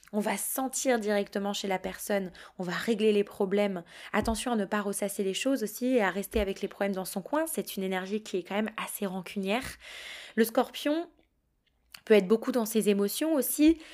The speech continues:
mais il est souvent comparé à un quatrième signe de feu, hein, puisque c'est une énergie un peu volcanique.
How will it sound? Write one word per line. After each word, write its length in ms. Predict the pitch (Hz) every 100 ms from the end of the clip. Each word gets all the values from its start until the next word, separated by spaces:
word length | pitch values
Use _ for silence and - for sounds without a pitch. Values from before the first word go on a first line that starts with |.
| - -
mais 280 | 220 233 311
il 100 | 302
est 60 | 208
souvent 400 | - 269 269 330
comparé 500 | - 254 226 233 285
à 60 | 214
un 60 |
quatrième 500 | 196 247 - 262 254
signe 300 | 247 262 247
de 140 | 226 226
feu, 300 | - 214 185
hein, 160 | - -
puisque 420 | - 214 - 285
c'est 240 | 302 254 -
une 60 |
énergie 320 | 214 208 208 269
un 80 |
peu 140 | 233 247
volcanique. 720 | 226 233 233 214 175 -